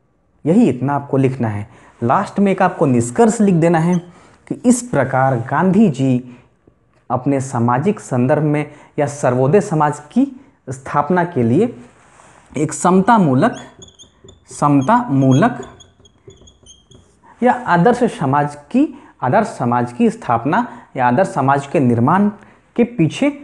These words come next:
का अपना दर्शन देते हैं। यह दर्शन सर्वजन हिताय और सर्वजन सुखाय की भावना पर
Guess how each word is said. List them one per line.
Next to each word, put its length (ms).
का 80
अपना 360
दर्शन 540
देते 240
हैं। 240
यह 180
दर्शन 500
सर्वजन 420
हिताय 520
और 100
सर्वजन 540
सुखाय 500
की 180
भावना 360
पर 180